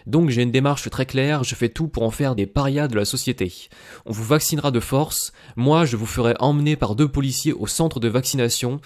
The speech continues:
il faut aller les chercher avec les dents », parlant des vaccinés, « il faut aller les chercher avec les dents et avec les menottes s'il le faut. » Fin de citation.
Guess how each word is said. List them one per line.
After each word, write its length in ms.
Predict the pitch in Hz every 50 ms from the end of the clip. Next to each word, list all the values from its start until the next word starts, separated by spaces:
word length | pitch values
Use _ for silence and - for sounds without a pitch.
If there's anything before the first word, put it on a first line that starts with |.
| - - -
il 120 | - 127
faut 180 | - - 143 135
aller 160 | 135 143 147
les 100 | 131 117
chercher 420 | - - 143 - - - 147 131 -
avec 260 | 131 143 143 147 -
les 140 | 131 127 120
dents », 260 | 110 127 131 151 156 -
parlant 200 | 110 104 107 113
des 80 | 104
vaccinés, « 400 | 98 98 - - 104 104 113 139
il 120 | 139 127 110
faut 140 | - -
aller 140 | 123 123 127
les 80 | 123 127
chercher 320 | - 135 - - 135 -
avec 260 | - 123 135 143 139
les 140 | 131 131 120
dents 260 | 113 131 139 156 143
et 100 | - 117
avec 220 | 113 113 131 135 127
les 80 | 117
menottes 300 | 117 120 131 143 147 -
s'il 160 | - - 131 123
le 100 | 123 113
faut. » 240 | - - 95 90 _ _ _ _ -
Fin 100 | - 139
de 80 | 147
citation. 380 | - 135 123 113 - - 90 82